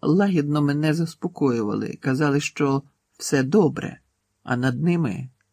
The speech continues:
молодими, стрункими і красивими, смерть із тьми вже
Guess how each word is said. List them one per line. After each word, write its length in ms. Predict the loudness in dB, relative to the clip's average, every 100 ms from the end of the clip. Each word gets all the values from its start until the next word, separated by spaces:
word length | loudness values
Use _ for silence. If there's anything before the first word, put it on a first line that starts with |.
| _ _
молодими, 760 | -2 2 2 2 2 0 -2 -6
стрункими 760 | -10 -2 0 0 -2 -2 0 -2
і 60 |
красивими, 800 | -2 -4 -2 0 0 0 -4 -8 -10 _ _ _ _
смерть 680 | -8 -2 2 2 0 -4 0
із 200 | 2 2
тьми 440 | -2 -6 0 2 2
вже 480 | 0 2 4 2